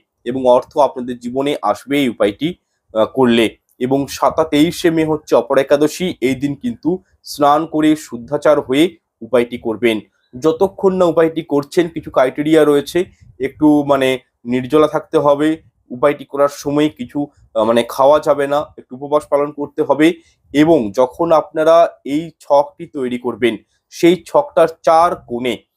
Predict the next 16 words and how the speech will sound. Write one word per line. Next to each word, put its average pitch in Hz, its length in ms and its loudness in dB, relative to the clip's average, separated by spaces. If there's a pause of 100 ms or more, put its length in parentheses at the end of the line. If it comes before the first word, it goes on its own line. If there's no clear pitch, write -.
(160)
আপনারা 147 360 -2
কি 151 160 -12
করবেন, 156 440 0 (280)
নিজের 147 320 0
মধ্যমা 156 600 0
আঙুল 143 280 2
দিয়ে 123 340 2 (240)
একটু 139 220 -4
করে 175 180 2
হলুদের 143 420 0 (160)
টিপ 151 200 -6
লাগিয়ে 104 260 0
দিবেন 113 280 0 (340)
এবং 143 340 0
অল্প 123 260 0
করে 156 360 -2